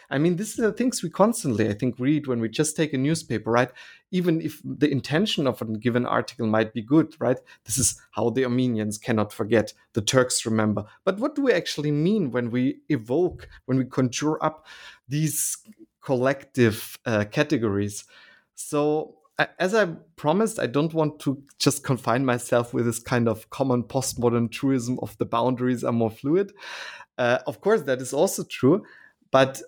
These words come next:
I think what I found more interesting in my own research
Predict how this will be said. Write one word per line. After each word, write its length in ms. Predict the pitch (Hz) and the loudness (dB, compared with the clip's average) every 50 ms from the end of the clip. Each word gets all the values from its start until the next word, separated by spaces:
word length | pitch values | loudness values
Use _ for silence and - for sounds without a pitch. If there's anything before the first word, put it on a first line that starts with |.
| - _ - | -10 _ -4
I 80 | 147 | -2
think 200 | 147 - 240 233 | -2 -2 -4 -2
what 120 | 220 196 170 | -2 0 0
I 80 | 151 | 0
found 440 | 135 - - 143 135 143 147 139 - - | -2 -2 -4 -2 0 0 -2 -2 -4 -6
more 320 | 143 131 127 131 139 151 - | -4 -2 0 0 0 0 0
interesting 920 | 170 190 208 208 - 202 165 147 - - - - 143 135 135 135 - - - | 0 0 0 0 0 0 0 0 -4 -8 -4 -2 0 0 0 0 -4 -6 -6
in 600 | 131 127 127 123 123 120 120 117 117 120 123 120 | -2 0 0 2 2 2 2 0 0 0 -2 -2
my 220 | 117 117 113 117 120 | 0 0 0 0 0
own 160 | 123 123 123 | 0 0 2
research 540 | 120 127 147 165 - - 202 190 - - | 2 2 0 0 0 -2 -4 -4 -4 -8